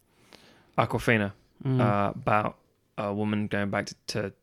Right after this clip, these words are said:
Speaker 1: see her dying relative, and talk about the sort of Chinese mindset of, like, "No, we don't talk about it.
Speaker 2: Mm.
Speaker 1: You don't, you don't, that'll be a burden. We don't want to talk about, about dying." And just the cultural differences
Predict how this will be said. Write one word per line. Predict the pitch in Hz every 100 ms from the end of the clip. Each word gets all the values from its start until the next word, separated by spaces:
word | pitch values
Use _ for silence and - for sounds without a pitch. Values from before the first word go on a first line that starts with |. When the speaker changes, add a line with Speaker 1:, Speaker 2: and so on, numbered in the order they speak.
| _ _ _ _ _ _ _ _
Speaker 1:
see | - - 120
her | 110 101 - _ _ _ - _
dying | 117 110 110 104 98
relative, | 107 110 104 107 101 - - -
and | 107 101 101 98 - -
talk | -
about | - 110
the | 110
sort | 110
of | 101
Chinese | - 113 101
mindset | 107 104
of, | - 110
like, | 104 -
"No, | 117
we | 110
don't | 117
talk | 120
about | - 101
it. | - -
Speaker 2:
Mm. | 135 123 123 -
Speaker 1:
You |
don't, | 123 120 -
you | 117
don't, | 113 _ _ _
that'll | 107 120
be | 120
a | 117
burden. | 113 113 101
We | 107
don't | 110
want | 110
to |
talk | 117
about, | 113 -
about | - 110
dying." | 101 107 104 - - -
And | 127
just | 123 - - -
the | 135 135
cultural | - 139 131 135
differences | 120 120 123 113 123 107